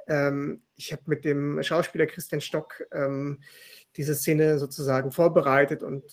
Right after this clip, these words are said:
ich hab ihm gesagt, er, er kennt sich selber in diesem Spiegelbild selber und er hat das Gefühl, dass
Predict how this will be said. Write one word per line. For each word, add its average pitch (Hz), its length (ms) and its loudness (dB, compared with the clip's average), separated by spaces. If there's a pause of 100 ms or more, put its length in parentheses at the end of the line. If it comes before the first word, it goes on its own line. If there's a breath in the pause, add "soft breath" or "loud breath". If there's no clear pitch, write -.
ich - 140 -12
hab 139 80 -4
ihm 143 120 -2
gesagt, 139 420 0 (180)
er, 92 300 -4
er 135 100 -4
kennt 226 400 2
sich - 320 -4
selber 170 540 4 (220)
in 165 220 -2
diesem 175 280 -4
Spiegelbild 131 720 -4
selber 139 580 0 (220 soft breath)
und 156 80 -6
er 131 80 0
hat 143 140 -2
das 143 220 -2
Gefühl, 147 420 -6
dass 131 300 -4